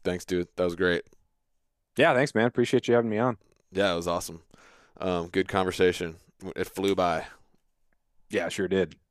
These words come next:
Speaker 2: Sure did.
Speaker 1: <laughs>
Speaker 2: I can
Speaker 1: All right.
Speaker 2: smell the bacon, so my wife is making bacon, so I'm
Speaker 1: Okay.
Speaker 2: excited about that.
Speaker 1: <laughs> That's awesome.
Speaker 2: Um,
Speaker 1: You're
Speaker 2: do
Speaker 1: lucky
Speaker 2: you need
Speaker 1: man.
Speaker 2: pictures or anything, or what, uh, what are you
Speaker 1: Um,
Speaker 2: looking
Speaker 1: yeah,
Speaker 2: at?
Speaker 1: if you got, uh, I usually take 'em off people's Instagram, but if you don't have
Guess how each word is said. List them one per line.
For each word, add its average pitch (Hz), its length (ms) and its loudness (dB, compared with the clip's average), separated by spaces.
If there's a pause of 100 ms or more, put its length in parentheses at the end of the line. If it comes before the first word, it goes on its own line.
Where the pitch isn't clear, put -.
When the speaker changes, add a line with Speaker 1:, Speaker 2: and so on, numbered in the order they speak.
(120)
Speaker 2:
Sure 107 220 2
did. 95 300 4 (260)
Speaker 1:
<laughs> - 260 -14
Speaker 2:
I - 60 -2
can 92 80 4
Speaker 1:
All 92 60 6
right. 92 80 6
Speaker 2:
smell 110 200 6
the 98 80 -2
bacon, 92 400 4
so - 160 -6
my 87 160 -2
wife 90 280 2
is 87 120 -8
making 90 280 -4
bacon, 92 300 4
so - 60 2
I'm 87 40 2
Speaker 1:
Okay. 85 120 0
Speaker 2:
excited 87 280 -2
about 80 220 -6
that. 82 260 0 (160)
Speaker 1:
<laughs> - 140 -10
That's 92 200 2
awesome. 110 240 4
Speaker 2:
Um, 104 60 2
Speaker 1:
You're 95 80 0
Speaker 2:
do 101 60 2
Speaker 1:
lucky 107 140 6
Speaker 2:
you 113 60 6
need 104 60 2
Speaker 1:
man. 107 100 0
Speaker 2:
pictures 123 360 2
or 127 60 6
anything, 127 440 2
or 98 240 2
what, 95 260 -4
uh, - 60 -2
what 110 60 4
are 113 40 10
you 123 240 10
Speaker 1:
Um, 127 80 4
Speaker 2:
looking 104 140 -2
Speaker 1:
yeah, 143 120 10
Speaker 2:
at? 185 40 8
Speaker 1:
if 127 100 4
you 120 60 2
got, 131 320 10
uh, 127 80 4 (240)
I 107 60 6
usually 180 280 4
take 139 180 8
'em 143 60 4
off 139 160 4
people's 135 220 4
Instagram, 143 480 2
but 123 100 12
if 110 60 6
you 110 40 4
don't 117 160 4
have 117 300 8